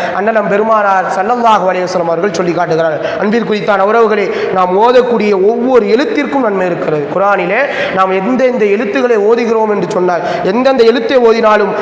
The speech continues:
அந்த ஒவ்வொரு எழுத்திற்கும் நமக்கு நன்மை இருக்கிறது. அண்ணலம் பெருமானார் ஸல்லல்லாஹு அலைஹி வஸல்லம் அவர்கள் சொல்லுகிறார்கள், "மன் கரஅ ஹர்ஃபன் மின் கிதாபில்லாஹி ஃபலஹு ஹஸனா", யார்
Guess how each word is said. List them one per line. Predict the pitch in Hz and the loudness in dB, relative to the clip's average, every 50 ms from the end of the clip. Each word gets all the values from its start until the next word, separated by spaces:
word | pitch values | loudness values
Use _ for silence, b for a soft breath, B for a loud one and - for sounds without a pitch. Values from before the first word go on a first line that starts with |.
| B 208 B | B -4 B
அந்த | 185 202 214 208 208 | -2 -2 -2 0 0
ஒவ்வொரு | 196 202 240 254 277 285 277 262 240 | 2 0 0 0 2 2 4 4 4
எழுத்திற்கும் | 226 233 277 269 269 277 262 220 - 277 302 349 349 330 - - - - | 2 2 0 -2 -2 -2 -4 -4 -2 -2 -2 -2 -2 -4 -6 -6 -4 -4
நமக்கு | 185 185 185 190 - 190 | -2 -2 -2 -2 -2 -2
நன்மை | 180 196 208 240 254 254 | -2 -2 0 0 0 0
இருக்கிறது. | 233 208 175 208 208 208 202 190 202 190 180 196 190 190 180 | 0 -2 -2 -2 0 0 0 2 0 0 0 -2 -2 -2 0
அண்ணலம் | 185 208 220 220 214 | 0 0 0 0 0
பெருமானார் | 190 214 220 240 247 240 233 226 220 | 2 0 0 2 2 2 2 2 0
ஸல்லல்லாஹு | 220 214 208 220 247 254 247 240 240 226 | 0 -2 -2 -2 -2 0 0 2 2 2
அலைஹி | 214 208 | 0 -2
வஸல்லம் | 190 214 208 | -2 -2 -2
அவர்கள் | 202 196 190 190 185 190 190 | -2 -2 -2 -2 -2 -2 -2
சொல்லுகிறார்கள், | 190 185 190 190 185 180 175 180 165 160 B B B - | 0 0 2 0 0 0 0 -4 -4 -4 B B B 0
"மன் | 180 190 208 208 202 - | 0 0 0 0 -2 -2
கரஅ | 226 226 233 247 226 220 214 202 202 - 233 | 0 2 2 2 2 2 2 0 0 0 0
ஹர்ஃபன் | 233 240 247 233 233 233 226 214 | 0 0 -2 -2 -2 -2 0 0
மின் | 214 208 202 | 0 -2 0
கிதாபில்லாஹி | - 208 - 247 240 240 233 214 208 214 208 208 220 220 214 202 196 185 | -2 -2 -2 2 2 2 2 2 0 -2 0 2 2 2 2 2 -2 -2
ஃபலஹு | 220 220 226 220 196 214 214 | -2 -2 0 0 0 0 -2
ஹஸனா", | 220 220 214 - 214 196 185 165 B B B B B B | -2 -2 -4 -2 -2 -2 -2 -2 B B B B B B
யார் | 165 180 185 208 247 285 | 2 4 4 6 6 6